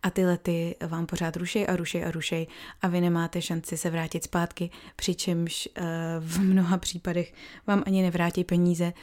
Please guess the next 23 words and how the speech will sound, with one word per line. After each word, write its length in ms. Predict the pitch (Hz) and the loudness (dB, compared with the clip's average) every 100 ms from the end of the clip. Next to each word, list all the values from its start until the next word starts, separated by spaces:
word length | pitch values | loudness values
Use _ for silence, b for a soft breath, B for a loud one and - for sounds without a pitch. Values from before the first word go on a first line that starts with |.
| B | B
ty 100 | - | 0
vám 100 | 202 | 2
prostě 260 | 185 156 180 | 2 0 0
propadnou 560 | 170 160 170 165 156 - | 0 0 0 2 0 -2
a 60 | |
nashledanou. 640 | 170 156 - 196 185 160 - B B B B | -2 -2 -2 0 2 0 -4 B B B B
Takže, 680 | - 185 170 185 180 175 175 - - | 0 0 2 2 2 0 -4 -6 -2
mm, 400 | 190 180 175 175 - | 0 2 0 -2 -2
takhle 340 | 190 196 214 | -2 2 2
to 100 | 208 | 2
je 420 | 190 185 180 185 - | 2 4 2 -2 -6
s 120 | - - | -8 -4
cestováním 720 | 190 180 180 190 185 180 175 | -2 -2 0 2 2 2 0
do 180 | 165 - - | -2 -4 -8
Austrálie, 640 | 165 - 170 170 170 185 B B B B | -6 -4 -2 -2 -2 -6 B B B B
k 100 | - | -4
čemuž 260 | 185 185 | 0 0
se, 340 | - 185 180 175 185 | 0 -2 -2 -4 -4
eh, 200 | 180 - | -4 -4
ještě 220 | 175 - | -4 -4
potom 440 | 180 175 185 180 180 | -4 -2 0 0 0
později 300 | 185 180 190 | -2 0 0
vrátím. 640 | 170 175 165 - 185 202 | 0 -2 -2 -2 -2 -4